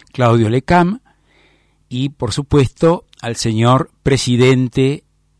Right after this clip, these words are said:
de la radio, el doctor Adolfo Crito. Muy bien, el sitio web de la radio es el triple W W punto radio amadeus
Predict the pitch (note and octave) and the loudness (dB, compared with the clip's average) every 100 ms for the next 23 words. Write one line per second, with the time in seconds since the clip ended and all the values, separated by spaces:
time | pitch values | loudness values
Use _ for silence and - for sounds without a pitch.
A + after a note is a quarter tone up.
0 | _ _ A#2 G#2+ A2+ C#3+ C3+ B2+ C#3 D3 | _ _ -8 -4 -2 0 2 2 0 -2
1 | - A#2+ C3 D3 - B2 B2+ - _ C3 | -6 -4 -2 -4 0 0 2 -2 _ -2
2 | A2+ A#2 A#2 - C#3 D#3 _ - - G2 | 0 2 0 -4 -6 -6 _ -12 -8 -8
3 | - - - _ _ _ _ _ _ _ | -10 -20 -20 _ _ _ _ _ _ _
4 | _ _ _ _ _ _ - D#3 C#3+ C3+ | _ _ _ _ _ _ -8 -4 0 0
5 | A2+ G#2+ A2+ - B2+ A#2+ A2+ B2+ A#2+ A#2+ | -2 -6 -12 -12 -10 -8 -8 -8 -8 -4
6 | A#2 A#2 D3+ D#3 - - _ E3+ C#3 A#2+ | -4 0 0 0 -2 -16 _ -12 -10 -8
7 | A#2 C3 E3 D#3+ D3+ D3+ E3+ - _ _ | -6 -2 0 0 0 -4 -6 -10 _ _
8 | _ _ _ A#2 - A2 F#2+ - _ _ | _ _ _ -8 -4 -6 -6 -14 _ _
9 | _ _ _ - E3 G3 - F#3 F#3 E3 | _ _ _ -4 -2 -2 -4 -8 -8 -4
10 | D3 D#3+ D#3+ D3+ C3+ A#2 C#3 E3+ - _ | 2 2 2 -2 -2 0 -2 -2 -8 _
11 | _ _ _ _ - B2+ A#2 G#2+ G#2+ G2+ | _ _ _ _ -4 -4 -4 -8 -6 -6
12 | G2+ C#3 F3+ F3+ D#3 A#2 G#2+ C3 C#3+ D#3+ | -2 0 0 0 0 0 0 0 0 -2
13 | F3+ - | -6 -12